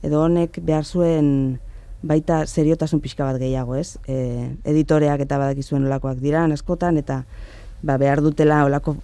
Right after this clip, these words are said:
e, forma serioagoa ematea, ez? E, orduan, ut-, uste nun, e,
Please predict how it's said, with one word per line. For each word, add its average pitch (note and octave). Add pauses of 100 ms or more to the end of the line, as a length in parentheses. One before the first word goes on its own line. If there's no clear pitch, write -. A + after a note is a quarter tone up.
(240)
e, C2+
forma C3+ (720)
serioagoa D3+
ematea, C3+
ez? - (160)
E, C3+
orduan, E3 (760)
ut-, F#3
uste G3
nun, G#3+
e, D3